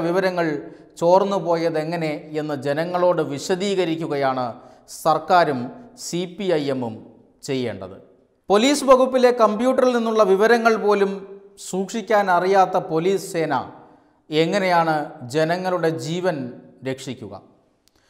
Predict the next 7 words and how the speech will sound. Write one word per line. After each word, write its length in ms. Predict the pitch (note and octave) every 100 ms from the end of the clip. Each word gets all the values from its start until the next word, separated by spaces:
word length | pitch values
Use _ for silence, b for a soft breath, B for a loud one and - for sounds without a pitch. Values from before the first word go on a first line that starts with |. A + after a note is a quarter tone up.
| _ C#3+ E3+
എന്തിനും 380 | G#3+ B3 A#3+ A3+ A3 F3+ F#3+
ഏതിനും 360 | G#3 G3+ G#3 G3 - D3 D#3+
ആർ 120 | F#3+
എസ് 160 | A3 A3+
എസ് 140 | G#3 G#3
എന്ന് 200 | F#3+ F#3 F3 F3 C#3 D3+
ജപിച്ചുകൊണ്ടിരിക്കുന്ന 1000 | E3+ E3 - G#3+ G3+ F#3 F3+ F3+ F3